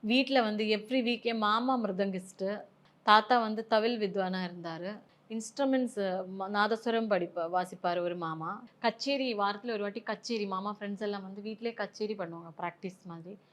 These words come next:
அதெல்லாம் பார்த்து வளர்ந்ததுனால எனக்கு இந்த மியூசிக் மேலேயும் இந்த, அஹ், இதெல்லாம் ரொம்ப பிடிக்கும். அது எனக்கே தெரியாம நான் ஸ்டெப்ஸ் பண்ணுவேன், அம்மா சொல்லி கேள்விப்பட்டிருக்கேன். So, அவரோட ஃப்ரெண்ட் ஒரு டான்ஸ் மாஸ்டரை கூட்டிட்டு வந்தாரு வீட்ல. இந்த மாதிரி சிஸ்டரோட பொண்ணு இருக்கு, ரொம்ப டான்ஸ்ல இன்ட்ரெஸ்ட் காட்டுது, ரொம்ப எப்ப பார்த்தாலும்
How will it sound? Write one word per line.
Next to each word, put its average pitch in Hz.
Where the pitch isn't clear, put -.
அதெல்லாம் 254
பார்த்து 247
வளர்ந்ததுனால 202
எனக்கு 208
இந்த 185
மியூசிக் 254
மேலேயும் 208
இந்த, 185
அஹ், 190
இதெல்லாம் 208
ரொம்ப 208
பிடிக்கும். 180
அது 202
எனக்கே 220
தெரியாம 240
நான் 226
ஸ்டெப்ஸ் 214
பண்ணுவேன், 196
அம்மா 190
சொல்லி 185
கேள்விப்பட்டிருக்கேன். 170
So, -
அவரோட 247
ஃப்ரெண்ட் 240
ஒரு 214
டான்ஸ் 190
மாஸ்டரை 202
கூட்டிட்டு 180
வந்தாரு 175
வீட்ல. 175
இந்த 180
மாதிரி 190
சிஸ்டரோட 214
பொண்ணு 196
இருக்கு, 190
ரொம்ப 190
டான்ஸ்ல 180
இன்ட்ரெஸ்ட் 185
காட்டுது, 185
ரொம்ப 190
எப்ப 190
பார்த்தாலும் 196